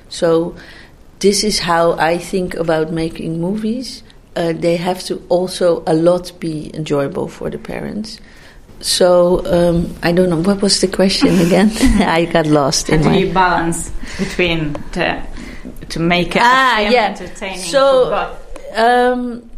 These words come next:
Speaker 1: yeah, so I balance between, uh, thinking like a kid and thinking like an adult, actually, and, and then balance it out. But it, it's actually not very difficult for me because it is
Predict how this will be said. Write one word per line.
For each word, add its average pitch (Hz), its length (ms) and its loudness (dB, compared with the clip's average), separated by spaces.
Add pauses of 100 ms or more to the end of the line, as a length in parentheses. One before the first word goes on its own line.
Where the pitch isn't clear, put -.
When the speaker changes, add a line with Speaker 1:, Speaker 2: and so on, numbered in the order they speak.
(160)
Speaker 1:
yeah, 262 260 0
so 262 400 2
I 220 200 -2
balance 226 680 0
between, 214 1200 -4 (400)
uh, 196 240 -2
thinking 226 640 -2
like 196 320 0
a 190 80 -4
kid 233 440 -2
and 185 260 -4
thinking 196 400 -6
like 175 260 -4
an 175 120 -10
adult, 170 600 -8 (180)
actually, 160 640 -12 (120)
and, 170 440 -2
and 175 260 -2
then 175 540 -2
balance 170 460 2
it - 240 -6
out. 160 340 -2
But 190 160 0
it, - 200 -8 (320)
it's 208 140 -2
actually 208 800 -2 (460)
not 202 300 0
very 196 280 4
difficult 180 540 -2
for - 180 -8
me 175 160 -4
because 185 400 -4
it 185 220 -4
is - 340 -6